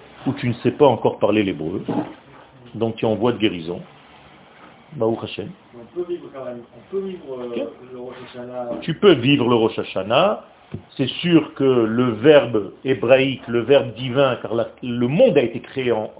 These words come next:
Speaker 1: dans cette langue-là, il est très important. C'est pour ça que la, la véritable étude de Torah, en ce qui me concerne, c'est d'abord et avant tout étudier l'hébreu. Et si tu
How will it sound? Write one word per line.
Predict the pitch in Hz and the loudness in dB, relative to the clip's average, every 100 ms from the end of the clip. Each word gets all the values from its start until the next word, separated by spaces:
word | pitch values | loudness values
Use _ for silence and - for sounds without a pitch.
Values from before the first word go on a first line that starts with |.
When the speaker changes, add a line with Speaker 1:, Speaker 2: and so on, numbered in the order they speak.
| - | -8
Speaker 1:
dans | 110 | -6
cette | 120 110 | -4 -4
langue-là, | 107 104 101 165 - _ - - - - - - - _ - | -4 -6 -4 -6 -10 _ -20 -20 -20 -20 -20 -20 -20 _ -16
il | 143 | -10
est | 110 | -8
très | - 135 | -4 -2
important. | 120 117 - 113 95 | -2 -6 -12 -12 -12
C'est | - | -14
pour | 110 | -14
ça | - 156 | -4 -4
que | - - - _ - - - - - | -4 -18 -20 _ -20 -20 -20 -16 -8
la, | 123 123 127 - | -4 0 -2 0
la | 135 | 0
véritable | 127 247 214 214 180 147 | 4 4 4 4 4 4
étude | 143 - 196 131 | 0 -4 -4 -2
de | 127 | -2
Torah, | - 120 175 226 | 0 2 4 2
en | 107 | -4
ce | - | -10
qui | 127 | -10
me | |
concerne, | 123 123 220 240 110 - _ _ _ _ - | -6 -2 0 -2 -6 -16 _ _ _ _ -4
c'est | 120 | 2
d'abord | 151 151 147 143 | 6 6 6 2
et | 127 | -2
avant | 123 123 | -2 -4
tout | 139 | -4
étudier | 131 120 104 | -6 -4 -4
l'hébreu. | 98 80 82 - _ _ _ _ - - _ - - - - - - - - 151 | -4 -6 -12 -16 _ _ _ _ -20 -20 _ -20 -20 -20 -20 -20 -20 -20 -18 -16
Et | - | -8
si | 196 | -6
tu | - | -2